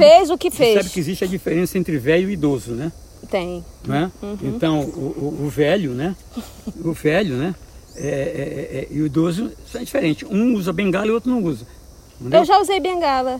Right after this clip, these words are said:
Speaker 2: Não,
Speaker 1: quando
Speaker 2: eu
Speaker 1: eu
Speaker 2: usei
Speaker 1: quebrei o
Speaker 2: bengala.
Speaker 1: quinto
Speaker 2: Eu não quebrei
Speaker 1: metatarso.
Speaker 2: nada, porque eu tenho um osso forte, eu caí de três metros de altura e não quebrei.
Speaker 1: Ah, é, é. É, criado em Manaus é
Speaker 2: É o
Speaker 1: assim,
Speaker 2: D N A.
Speaker 1: né?
Speaker 2: Não, é D N A mesmo, da família.
Speaker 1: É,
Speaker 2: Mas
Speaker 1: benza
Speaker 2: veja
Speaker 1: a
Speaker 2: bem, o
Speaker 1: Deus.
Speaker 2: que acontece? Então, voltando essa história do, que não, pra, pra não, pra não perder o fio da meada,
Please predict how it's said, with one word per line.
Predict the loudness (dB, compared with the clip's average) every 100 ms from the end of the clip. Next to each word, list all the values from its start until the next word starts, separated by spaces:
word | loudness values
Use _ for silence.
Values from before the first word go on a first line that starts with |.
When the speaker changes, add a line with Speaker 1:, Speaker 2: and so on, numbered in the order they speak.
| -6
Speaker 2:
Não, | -4 -4 -2
Speaker 1:
quando | 2
Speaker 2:
eu | 2
Speaker 1:
eu |
Speaker 2:
usei | 4 4
Speaker 1:
quebrei | 4 2
o |
Speaker 2:
bengala. | 2 -4
Speaker 1:
quinto | -2 0
Speaker 2:
Eu |
não | 0 0
quebrei | 0 0
Speaker 1:
metatarso. | -2 -4 -6
Speaker 2:
nada, | -10
porque | -14 -8
eu | -6
tenho | -2 0
um | 0
osso | -2 -4 -12 -12 -6
forte, | -6 -6 -20 -20 -16
eu | -12
caí | -8 -6
de | -6
três | -2 -2
metros | -2
de | -4
altura | -4 -4
e |
não | -4
quebrei. | -4 -4 -4
Speaker 1:
Ah, | -2 -2 -2 -2
é, | -4 -4 -4 -8 -8 -2
é. | -2 -2
É, | -6
criado | -2 0 0 -2
em |
Manaus | -4 -2 -2 0
é |
Speaker 2:
É | -2
o |
Speaker 1:
assim, | -2 -2
Speaker 2:
D | -2
N | -2
A. | -2
Speaker 1:
né? | -2
Speaker 2:
Não, | -2
é |
D | -2 -2
N | -2
A | -2
mesmo, | -6 -12 -18 -12
da | -6
família. | -4 -4 -8 -16 -10
Speaker 1:
É, | 0
Speaker 2:
Mas | 2
Speaker 1:
benza | 4
Speaker 2:
veja | 4 6
Speaker 1:
a |
Speaker 2:
bem, | 6 6
o |
Speaker 1:
Deus. | 4
Speaker 2:
que | 2
acontece? | 2 2 2
Então, | 0 2
voltando | 2 0 -2
essa | -2
história | -4 0 0 0
do, | -2 -4
que | -6
não, | -8
pra, | -10 -10
pra | -8
não, | -6 -4
pra | -4 -6
não | -4
perder | -2 -2
o |
fio | 0 -2
da |
meada, | 2 2 2 0